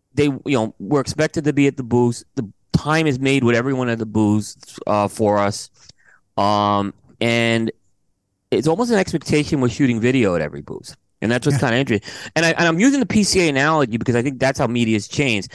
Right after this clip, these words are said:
Speaker 1: Um, it went from the print portion was back in two thousand ten, where online was just in its infancy, to now two thousand twenty-three, where now it's, now it's about video consumption in a lot of ways. So a lot of people are using video, Instagram,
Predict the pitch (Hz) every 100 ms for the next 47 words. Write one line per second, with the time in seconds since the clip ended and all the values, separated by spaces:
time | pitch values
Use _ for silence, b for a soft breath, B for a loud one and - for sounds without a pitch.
0 | B B B - 113 113 110 - 131 143
1 | 156 - 147 143 135 120 _ 131 - -
2 | 175 185 - 156 135 120 127 117 107 120
3 | 120 123 110 135 117 113 110 95 113 101
4 | 107 98 - - 135 147 139 113 123 120
5 | 127 98 101 113 127 104 92 85 - B
6 | B B B 139 160 151 170 160 143 143
7 | 135 127 190 180 151 139 B B _ _
8 | 147 151 180 254 - - 143 151 196 170
9 | 156 127 131 160 156 - 104 117 92 -
10 | 95 87 82 78 69 64 62 - - -
11 | B B B B - 139 123 151 175 147
12 | 135 135 127 120 104 127 127 127 120 120
13 | 123 - 123 120 120 120 117 113 113